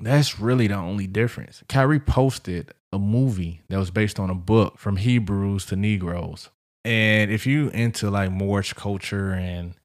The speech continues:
all these things, if you've been following the Nation of Islam, if you've been following Black history, and if you read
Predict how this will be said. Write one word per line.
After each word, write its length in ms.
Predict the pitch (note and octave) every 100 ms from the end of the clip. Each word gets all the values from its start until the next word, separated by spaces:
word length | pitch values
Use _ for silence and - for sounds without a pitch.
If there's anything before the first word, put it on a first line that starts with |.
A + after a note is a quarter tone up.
| _ -
all 240 | A2+ B2+ A#2
these 240 | A2+ G2+
things, 560 | G#2+ G#2 G2+ G2+ F#2+ - _
if 140 | - F#2+
you've 260 | B2+ G2+
been 260 | A#2+ A#2+ A#2
following 920 | - - G#2+ A2 G#2+ G#2 G2 F#2+ F#2 - _ _ -
the 260 | G2 G2+
Nation 480 | G2 A2 A#2 - G#2+
of 120 | F#2+
Islam, 1000 | - A2+ A2 F#2+ G#2 G#2 G2+ G2+ G2+ G2+ F#2 -
if 240 | - G#2+ -
you've 280 | A#2 A2+ F#2
been 600 | B2 B2 A#2+ A2+ A2 G2 _
following 800 | _ - G#2 A2 G#2+ G#2 G2 F#2+
Black 320 | F2 G#2 A2
history, 800 | G#2 A2 A2 - G#2 G2+ G#2 G2+
and 400 | F#2+ F#2 F#2 F2+ - _
if 120 | -
you 120 | A2+ A2
read 760 | F#2+ A2+ A#2 G#2+ G2+ G2 -